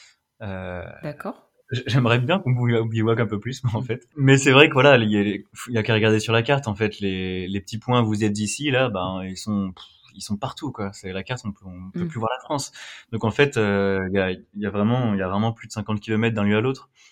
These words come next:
Speaker 1: Donc,
Speaker 2: Mm.
Speaker 1: euh, en général, on est hébergé le soir et puis, euh,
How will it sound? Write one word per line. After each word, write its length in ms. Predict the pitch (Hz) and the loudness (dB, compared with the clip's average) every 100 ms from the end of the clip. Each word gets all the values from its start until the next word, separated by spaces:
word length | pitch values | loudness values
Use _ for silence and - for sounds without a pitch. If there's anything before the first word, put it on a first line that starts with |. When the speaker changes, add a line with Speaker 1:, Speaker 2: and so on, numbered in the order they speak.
| _ _ _ _ _ - | _ _ _ _ _ -10
Speaker 1:
Donc, 160 | 104 104 | -6 0
Speaker 2:
Mm. 40 | |
Speaker 1:
euh, 160 | 98 95 | 2 2
en 60 | |
général, 380 | 92 92 104 110 | 0 -2 0 2
on 100 | 98 | 2
est 40 | 98 | 2
hébergé 240 | 95 95 | 0 -2
le 80 | 90 | -6
soir 320 | - 127 120 | 0 2 2
et 60 | 92 | -2
puis, 200 | - 95 | -6 -6
euh, 360 | 90 87 82 | -4 -4 -8